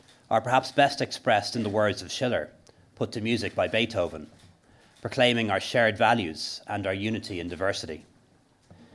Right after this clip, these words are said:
They suggest that the abiding friendship can transcend human frailties and weaknesses and help us to achieve something much greater. I'm struck by the fact that over the past few years, we've seen again the power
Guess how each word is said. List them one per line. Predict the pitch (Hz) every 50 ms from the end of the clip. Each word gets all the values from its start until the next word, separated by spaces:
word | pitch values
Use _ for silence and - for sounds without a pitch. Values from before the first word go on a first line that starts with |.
| - - - - -
They | - 127 127
suggest | - 135 - 135 131 127 - -
that | 127 -
the | - 120
abiding | 110 - 113 113 113 107 101 101 95
friendship | - 123 127 143 143 135 - 95 - - - - - _ _ _ _ _ _ _ _ _ -
can | - 113 104 98
transcend | - 110 104 101 - 131 120 123 117 95
human | 110 110 104 101
frailties | 92 - 123 127 127 120 120 - 110 95 -
and | 92 92
weaknesses | 107 117 117 - 107 - - 78 76 - - - - _ _ _ _ _ _ _ - - _ _ _ _ _ _ -
and | 110 101
help | 123 127 120 -
us | 117 98 - -
to | - 117
achieve | 101 - - - 127 113 107 101 -
something | - - 110 101 107 107 87 87
much | 87 80 - - -
greater. | 107 98 107 92 - 69 - - _ _ _ - - _ _ _ _ _ _ _ _ _ _ _ _ _ _ _ _ - - - _ - _ - _ _ _ _ _ - _ _ _ - - _ _ _ _ _ _ _ -
I'm | 127 135
struck | 135 - - 175 175 175 -
by | 160 143
the | 135
fact | 135 - 143 139 131 -
that | 123
over | 120 110
the | 110 107
past | 104 - 143 143 139 - -
few | 135 113
years, | 98 95 90 90 98 - - - - - - - _ _ -
we've | 120 120 113
seen | - - 139 135 123
again | 120 120 117 117 113
the | 104
power | 104 - - 123 123 123 120 110 107 101 104